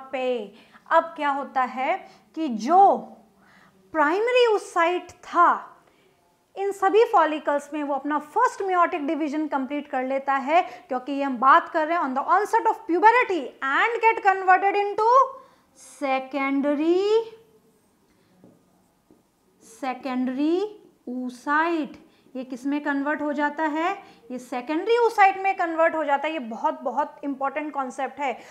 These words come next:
तो Graafian फॉलिकल या मैच्योर फॉलिकल में क्या प्रेजेंट होता है? सेकेंडरी oocyte। अब जैसे ही एक बच्चे की प्यूबरिटी आती है और ओव्यूलेशन होने वाला होता है, तो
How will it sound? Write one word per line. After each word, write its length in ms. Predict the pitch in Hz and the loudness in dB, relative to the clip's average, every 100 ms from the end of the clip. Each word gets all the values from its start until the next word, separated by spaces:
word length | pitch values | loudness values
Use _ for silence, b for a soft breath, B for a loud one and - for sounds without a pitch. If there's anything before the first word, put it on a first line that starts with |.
| B | B
तो 80 | 277 220 | -4 -2
Graafian 560 | 247 269 277 415 508 554 | 4 4 4 0 -4 0
फॉलिकल 560 | 370 320 320 330 311 320 | 2 2 0 -6 -6 -2
या 120 | 320 | -2
मैच्योर 580 | 277 254 247 - 339 440 427 | -2 -4 -6 6 8 8 8
फॉलिकल 420 | 359 359 370 349 | 4 4 0 0
में 120 | 359 | 0
क्या 160 | 359 339 | 0 0
प्रेजेंट 340 | 349 339 359 | 0 -4 -6
होता 180 | 339 359 | -4 0
है? 200 | 349 427 B B _ | 2 2 B B _
सेकेंडरी 520 | 294 262 277 262 277 285 | -10 -6 -6 -6 -6 -6
oocyte। 480 | 285 - 339 285 247 B 359 339 | -6 -4 -2 -2 -4 B -4 0
अब 240 | 277 208 226 | 0 -2 -2
जैसे 360 | 269 269 269 | 0 0 2
ही 160 | 494 523 | 2 2
एक 120 | 349 | 0
बच्चे 260 | 359 370 370 | -2 -2 -4
की 120 | 381 | -4
प्यूबरिटी 520 | 302 294 277 294 339 | -4 -2 0 0 0
आती 340 | 320 269 311 294 | 2 2 0 0
है 240 | 330 320 - - | 2 0 -2 0
और 220 | 320 302 285 | 2 2 0
ओव्यूलेशन 600 | 277 262 294 277 277 359 | -6 -6 -6 -6 -8 -8
होने 280 | 302 277 285 | -6 -6 -6
वाला 260 | 262 247 285 | -4 -2 -2
होता 320 | 247 233 247 | -4 -4 -4
है, 220 | 262 320 320 B | -2 -2 -4 B
तो 60 | B | B